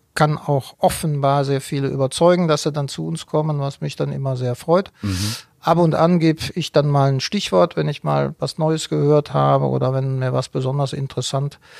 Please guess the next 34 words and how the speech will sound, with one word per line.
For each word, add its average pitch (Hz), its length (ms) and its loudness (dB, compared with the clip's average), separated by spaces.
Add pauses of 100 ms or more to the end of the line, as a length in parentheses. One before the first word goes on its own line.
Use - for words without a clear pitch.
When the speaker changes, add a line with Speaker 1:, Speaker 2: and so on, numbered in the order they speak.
(240)
Speaker 1:
vorkam. 143 680 2
Und 131 180 -2
dann 131 280 -2
reden 147 260 4
wir 131 100 4
drüber, 135 360 2
ob - 120 -2
das 143 180 0
passt, - 320 -2
wie 135 100 -2
es 135 140 -2
passt. - 340 -4 (380)
Aber 139 320 0 (440)
die 123 120 -4
Handschrift 160 560 2
hier 156 340 2
für 135 640 0 (520)
das 147 140 0
Programm, 139 500 -2
das 131 200 0
ist - 240 -4
Martin 127 300 -6
Sasse. 127 280 -2
Speaker 2:
Mhm. 101 520 0 (360)
In 117 80 -4
dieser 113 240 2
Ausrichtung 117 460 0
Straight 107 260 0
Ahead 98 300 2
gibt 107 160 -8
es - 80 -4
aber 95 180 0
trotzdem 104 400 -6
so, 95 320 0